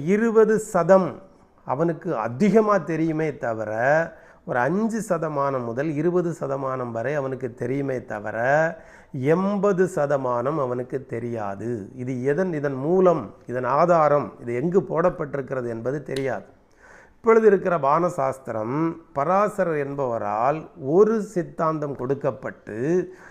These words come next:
இன்னும் பல ஆச்சாரியர்களால் பல சித்தாந்தங்கள் கொடுக்கப்பட்டு, ஏறக்குறைய பதினெட்டு பெரும் ரிஷிகளால் கொடுக்கப்பட்ட சித்தாந்தங்கள் இருக்கிறது. இப்படிப்பட்ட சித்தாந்தங்களை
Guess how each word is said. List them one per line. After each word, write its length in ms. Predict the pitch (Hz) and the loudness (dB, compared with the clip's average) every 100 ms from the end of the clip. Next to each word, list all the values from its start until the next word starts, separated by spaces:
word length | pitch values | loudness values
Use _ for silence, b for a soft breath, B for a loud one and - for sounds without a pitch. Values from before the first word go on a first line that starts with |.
| B 156 | B 0
இன்னும் 380 | 185 220 220 180 - | 0 2 0 -2 0
பல 220 | 175 214 202 | 2 4 4
ஆச்சாரியர்களால் 1160 | 165 180 160 170 160 143 127 113 107 117 151 180 165 - _ | 2 0 2 2 2 0 -2 -2 0 4 4 2 -4 -14 _
பல 280 | 139 147 208 | -2 0 0
சித்தாந்தங்கள் 800 | 190 165 - 190 180 175 156 131 | -2 -4 0 0 0 -2 -2 -4
கொடுக்கப்பட்டு, 760 | 131 139 156 135 127 107 - 143 143 | -4 -4 -4 -4 -6 -8 -8 -6 -2
ஏறக்குறைய 600 | 175 190 175 - 151 139 - | 0 0 -2 -4 -2 -2 -2
பதினெட்டு 600 | 131 147 208 208 208 190 131 - | -2 4 4 4 0 -6 -6 0
பெரும் 380 | 160 208 196 170 - B B B B | 4 4 4 -2 -10 B B B B
ரிஷிகளால் 880 | 151 190 220 220 160 120 107 131 185 185 | -2 0 0 -2 0 0 2 2 0 -4
கொடுக்கப்பட்ட 680 | - 170 170 180 156 147 143 | -4 -4 -2 -4 -4 -4 -4
சித்தாந்தங்கள் 720 | 135 131 151 139 131 120 139 | -8 -8 -4 -4 -2 -4 -2
இருக்கிறது. 480 | 135 120 120 117 95 - _ _ _ b b b _ - | -2 -4 -4 -6 -6 -20 _ _ _ b b b _ -2
இப்படிப்பட்ட 760 | 196 196 254 240 190 202 202 | -2 6 6 6 -2 -2 0
சித்தாந்தங்களை 920 | 170 175 156 190 196 180 160 139 117 | -2 -4 0 0 2 0 0 -2 -2